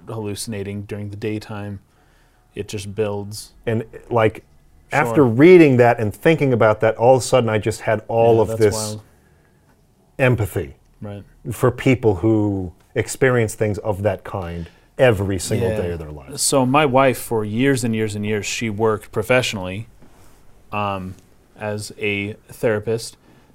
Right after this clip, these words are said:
Speaker 1: with people with, um, who ca-, who, to the point where they cannot function
Speaker 2: Yeah.
Speaker 1: well in society, have, have severe mental illness.
Speaker 2: Yeah.
Speaker 1: And, um,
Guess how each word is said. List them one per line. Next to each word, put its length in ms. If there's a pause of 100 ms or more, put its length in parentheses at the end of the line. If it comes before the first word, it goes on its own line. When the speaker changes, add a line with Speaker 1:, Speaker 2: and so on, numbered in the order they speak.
(360)
Speaker 1:
with 800 (320)
people 380
with, 440
um, 380 (920)
who 140
ca-, 220
who, 360
to 220
the 100
point 260
where 100
they 140
cannot 420
function 600 (320)
Speaker 2:
Yeah. 60
Speaker 1:
well 280
in 120
society, 600 (200)
have, 360
have 220
severe 280
mental 360
illness. 340 (180)
Speaker 2:
Yeah. 220 (180)
Speaker 1:
And, 280
um, 300